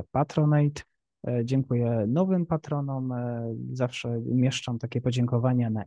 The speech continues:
X. E, dziękuję Kamilowi Ziemianowi, dziękuję Łukaszowi Chrobokowi, dziękuję Marcie i Dominikowi Kołodziejowi, Darii Szafarczyk, najnowsi part-, patroni i patronki. E, Marku, dzisiaj kolejna nasza rozmowa, e,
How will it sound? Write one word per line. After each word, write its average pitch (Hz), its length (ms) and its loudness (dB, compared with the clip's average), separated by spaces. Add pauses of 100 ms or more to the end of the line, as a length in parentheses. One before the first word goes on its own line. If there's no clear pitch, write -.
X. - 400 0
E, 127 180 -4
dziękuję 123 600 -2
Kamilowi 151 500 2
Ziemianowi, 139 520 0
dziękuję 123 500 -4 (460)
Łukaszowi 143 600 2
Chrobokowi, 123 760 -2
dziękuję 113 440 -4
Marcie 135 520 0
i 113 80 -4
Dominikowi 123 560 0
Kołodziejowi, 127 600 2
Darii 135 360 -2
Szafarczyk, 127 760 -6
najnowsi 127 560 -2 (180)
part-, 123 400 -4 (320)
patroni 185 500 6 (380)
i 127 80 0
patronki. 147 680 2 (360)
E, 139 420 4 (220)
Marku, 170 560 2
dzisiaj 147 500 0
kolejna 151 380 0
nasza 131 420 -4
rozmowa, 190 760 2
e, 147 120 2